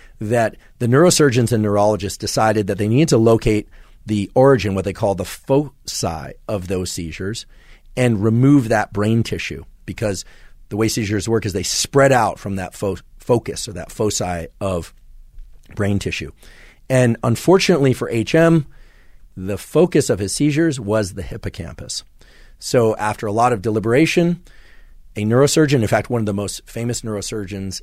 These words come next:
in the world at that time, made what are called electrolytic lesions, actually burned out the hippocampus in the brain of H M. And as a consequence, he lost all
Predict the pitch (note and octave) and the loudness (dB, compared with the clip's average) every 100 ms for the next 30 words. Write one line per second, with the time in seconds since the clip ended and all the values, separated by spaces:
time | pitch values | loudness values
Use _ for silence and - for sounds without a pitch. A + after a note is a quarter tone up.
0 | - - E2+ F2+ D3+ G3 C3 A2 G#2+ - | -16 -14 -8 2 6 6 4 0 -2 -4
1 | G#2+ G2+ G2+ - - _ - - - - | -6 -4 -6 -10 -20 _ -20 -20 -20 -20
2 | - - - - - A2+ G#2+ - - A2 | -20 -20 -20 -16 -4 -2 -2 -4 -6 -4
3 | G#2+ G#2+ F#2 G#2+ D3+ D3+ A#2+ A2+ A2 G#2 | -2 -2 0 0 2 2 2 0 -2 -2
4 | A2+ A#2+ C#3+ B2 G#2 - G2 - - G#2+ | 0 0 0 0 -2 -4 -6 -8 -16 -4
5 | A2 C#3+ D3 C3 A2 G2+ - - - - | 2 4 4 4 4 0 -4 -14 -20 -20
6 | A2+ G2+ A2 A2+ - F2+ D#2+ F2+ - - | -14 -8 -6 -6 -8 -8 -8 -10 -10 -14
7 | _ - - F2+ E2 G#2 G#2+ G2 F2 F2 | _ -18 -10 -8 -4 -4 -4 -4 -8 -10
8 | - C#2+ - - - - - - - F#2 | -12 -16 -20 -20 -20 -20 -20 -20 -12 -8
9 | F2+ G#2+ F3+ G#3+ - A#2 F2+ G#2 - - | -8 -2 2 2 2 -2 -4 -4 -8 -12
10 | - - - D3+ C3 A#2 C#3+ C3+ A#2 - | -20 -20 -2 2 2 4 6 6 2 -4
11 | - C3 A#2+ C#3 D#3+ D#3 | -6 2 6 8 6 2